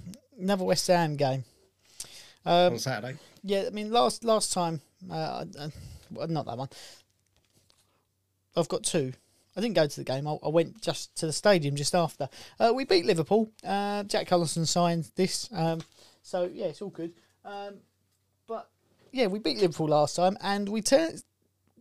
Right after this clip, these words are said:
Speaker 1: this is the sort of game where on paper you go, "We shouldn't have any right challenging." But it's the big games that West Ham turn up, and,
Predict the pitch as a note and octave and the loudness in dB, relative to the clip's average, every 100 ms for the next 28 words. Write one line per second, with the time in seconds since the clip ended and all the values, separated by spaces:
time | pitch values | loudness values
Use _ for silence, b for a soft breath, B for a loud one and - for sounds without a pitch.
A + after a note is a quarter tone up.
0 | _ G3 C4 D#4 D4+ - - - F3 A3 | _ -4 0 2 2 0 0 -2 2 2
1 | G3+ G3+ G#3+ A3+ B3+ A#3+ A3+ A3 D#3+ C#3+ | 2 0 4 4 4 0 0 -2 -4 -4
2 | D#3+ E3+ E3+ F3 - A#3+ G#3+ - F3+ G#3 | -2 0 0 0 2 2 2 0 0 2
3 | A3+ G3+ F3+ F#3+ C#3+ C#3 - F#3 E3 D3+ | 2 2 2 0 0 -4 -4 -2 0 0
4 | C3+ C#3 - b b b b b b b | -2 -6 -12 b b b b b b b
5 | b b b b b b b _ _ - | b b b b b b b _ _ -4
6 | D#3+ G#3 A3 B3+ - G#3+ A#3+ G#3 F3+ G3+ | -2 0 0 0 -2 -2 0 0 -2 -2
7 | - G3+ F#3+ F#3 G3 F#3 - D3 | -2 -2 -4 -2 -2 -2 -6 -12